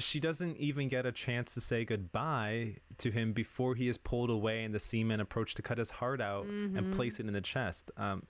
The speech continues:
Speaker 1: it's just, it goes from one scene to the next, and it's so hard to see the pain that she goes through as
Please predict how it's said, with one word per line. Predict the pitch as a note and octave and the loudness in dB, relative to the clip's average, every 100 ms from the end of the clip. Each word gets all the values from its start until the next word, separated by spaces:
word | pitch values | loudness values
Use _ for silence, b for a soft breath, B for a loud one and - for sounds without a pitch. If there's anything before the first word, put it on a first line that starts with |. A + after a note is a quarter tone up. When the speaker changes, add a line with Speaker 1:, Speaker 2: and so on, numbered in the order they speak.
| _ | _
Speaker 1:
it's | B2 - | -2 -2
just, | - A#2+ - | -2 -2 -2
it | |
goes | A2+ A2+ | 0 0
from | A#2 G#2 F#2+ - - - | 2 0 -2 -6 -20 -4
one | A#2+ D3 | -2 0
scene | - D3 | 0 -2
to | B2+ | 0
the | B2+ | -2
next, | A#2+ C3+ - - | 0 0 -2 -4
and | G#2+ | -2
it's | G2+ - | -2 -4
so | - - B2 C#3 | -4 0 2 2
hard | - A#2+ A#2+ | 0 -2 -2
to | A2+ | -4
see | - A2+ A2 G2+ F#2 | -4 0 0 0 0
the | F#2+ | -2
pain | - - G#2 A2 | -4 -2 -2 0
that | G2 | -2
she | - F#2 | -4 -6
goes | E2+ E2+ E2+ | -2 -2 -4
through | - F#2 F2 | -4 -2 -2
as | F2+ F#2 - | 0 -2 -6